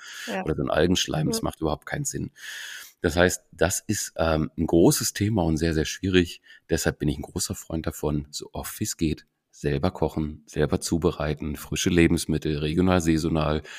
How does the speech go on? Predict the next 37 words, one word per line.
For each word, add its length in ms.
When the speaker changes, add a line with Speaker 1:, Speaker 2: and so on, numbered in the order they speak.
Speaker 2:
und 140
egal 260
ob 120
vegan, 440
vegetarisch 640
oder 180
Mischköstler, 880
ja, 320
möglichst 560
oft 360
selber 500
kochen. 300
Speaker 1:
Guter 440
Tipp. 220
Also, 540
ich 240
saß 220
grad 220
zwischenzeitlich 720
hier 140
mit 160
offenem 400
Mund, 300
weil 200
das 360
wusste 400
ich 200
auch 220
noch 180
nicht. 400
Aber 460
ja, 340
jetzt, 260
wo 60
du's 160
erklärt 540
hast, 400